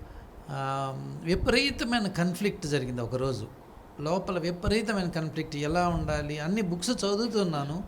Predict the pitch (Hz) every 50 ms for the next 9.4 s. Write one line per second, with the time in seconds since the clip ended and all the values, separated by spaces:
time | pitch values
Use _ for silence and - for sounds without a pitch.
0 | - - - - - - - - - - - - 175 175 175 220 226 226 220 -
1 | 208 - - 175 185 196 214 202 214 196 180 165 156 151 160 170 170 175 165 151
2 | 147 165 202 196 - 185 175 151 156 196 240 233 190 208 185 185 180 170 170 -
3 | 160 170 170 - 185 156 - 143 135 120 117 117 120 120 120 143 - - - -
4 | - - - - - - - 165 - - - 247 240 226 202 196 208 208 208 -
5 | - - - - - - - - - 110 135 147 165 214 262 262 262 262 254 240
6 | 226 202 170 - - 180 180 180 175 156 151 151 160 160 - - - - - -
7 | - - - - - - - - 143 139 139 147 151 160 175 170 170 165 151 143
8 | 139 139 - - 127 - - 147 147 143 139 143 135 127 123 123 120 117 120 131
9 | 143 139 135 123 113 - -